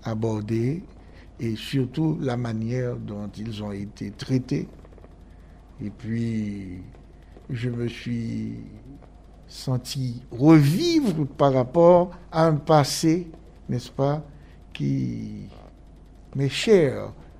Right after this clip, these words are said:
même si je n'y reviens pas toujours, mais j'ai toujours beaucoup de plaisir à sasser, à ressasser mon passé, parce que c'était d'une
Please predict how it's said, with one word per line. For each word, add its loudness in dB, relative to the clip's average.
même 4
si 0
je 0
n'y 0
reviens 0
pas 0
toujours, 2
mais 4
j'ai 0
toujours 0
beaucoup 6
de 4
plaisir 4
à 0
sasser, 0
à 2
ressasser 6
mon 2
passé, 0
parce -10
que -8
c'était -4
d'une 0